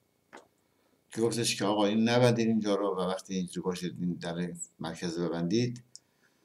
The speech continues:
این فساد میاد تو خونه هاتون.» خب، اومد. مثال توالت هم زد که من اینجا می‌زنم، بعد نتیجه هم می‌گیرم. وقتی شما توالت ببندید،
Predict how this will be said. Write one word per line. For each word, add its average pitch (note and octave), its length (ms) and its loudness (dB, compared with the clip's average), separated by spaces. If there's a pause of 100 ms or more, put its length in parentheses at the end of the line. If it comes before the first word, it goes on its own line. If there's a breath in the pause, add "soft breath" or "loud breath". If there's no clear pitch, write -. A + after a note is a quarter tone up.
(200 soft breath)
این F2+ 140 -6
فساد G2 480 2
میاد G#2+ 120 0
تو G#2 100 -6
خونه G2+ 240 -2
هاتون.» F#2+ 320 -4 (1000)
خب، D3 240 -4 (320)
اومد. C3 460 0 (380)
مثال B2 320 4
توالت A2 360 2
هم B2 140 4
زد A2+ 200 4
که - 80 -10
من G#2+ 60 -2
اینجا G#2 140 0
می‌زنم، A#2 340 4
بعد A#2+ 220 2
نتیجه F2 300 -2
هم C#2+ 100 -10
می‌گیرم. - 180 -16 (1400 loud breath)
وقتی F#2+ 160 -4
شما G2+ 160 0
توالت G2+ 320 2
ببندید، G2 760 6